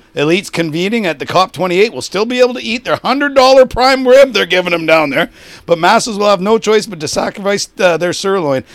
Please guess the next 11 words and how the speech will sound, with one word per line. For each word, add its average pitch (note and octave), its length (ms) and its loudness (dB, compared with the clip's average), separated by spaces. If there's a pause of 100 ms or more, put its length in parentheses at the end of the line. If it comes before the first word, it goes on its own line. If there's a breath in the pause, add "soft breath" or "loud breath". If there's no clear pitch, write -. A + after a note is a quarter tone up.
(140)
The C#3+ 100 -2
world's G3+ 260 2
poor A3+ 340 2
will F3+ 140 2
have F#3 200 2
to F3 60 -14
continue F3 380 -6
subsisting G#3 560 -8
on D#3 180 -2
non-nutritious F#3 840 -4
gruel, G3 520 0